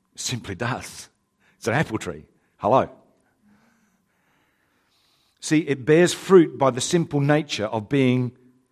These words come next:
an apple tree. That's true for Christianity too. A life that's in intimate relationship with God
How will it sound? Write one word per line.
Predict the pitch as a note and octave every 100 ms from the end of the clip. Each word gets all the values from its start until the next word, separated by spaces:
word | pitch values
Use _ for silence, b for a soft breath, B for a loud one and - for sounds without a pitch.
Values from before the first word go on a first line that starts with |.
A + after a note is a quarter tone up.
| _ _ -
an |
apple | B2 E3 G2+
tree. | D#2 - _ _ _ _ _ _ _ _ _ _ _ _ _ _ _ _ _ _ _ _ _ _
That's | C3 E3 -
true | - F#3+ G3
for | -
Christianity | - D#3 - C#3+ C#3 B2+ A2
too. | - D#3+ C3+ D#2+ - _ _ _ _ _ _ _
A | C3
life | C3 C#3+ F3+ F#3+ -
that's | C3+ -
in | - D3 C#3+
intimate | F#3 F3+ F3+ E3 F3
relationship | C#3+ C3+ E3 E3 E3+ E3 E3+ E3
with | B2+ A2 G#2
God | D3+ F3+ A2+ F#2 G2